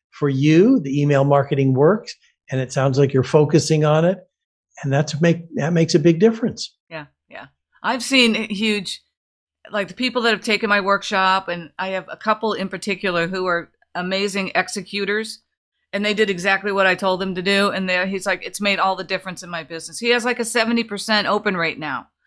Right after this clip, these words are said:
Speaker 1: Oh,
Speaker 2: Um,
Speaker 1: wow.
Speaker 2: I mean, it, it's just, and he's, it, it's just,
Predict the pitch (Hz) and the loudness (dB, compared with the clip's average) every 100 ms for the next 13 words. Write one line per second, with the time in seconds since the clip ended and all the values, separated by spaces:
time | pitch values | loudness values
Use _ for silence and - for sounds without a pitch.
0 | - 151 175 202 175 170 156 175 143 190 | -4 0 2 2 0 0 2 4 2 0
1 | 190 165 220 220 226 - 233 220 226 220 | -4 -8 -6 -2 -4 0 2 2 0 -2
2 | 220 214 - - _ - 196 - 202 - | -2 -4 -8 -16 _ -12 -8 -6 -6 -4
3 | 233 226 - | -4 -4 -10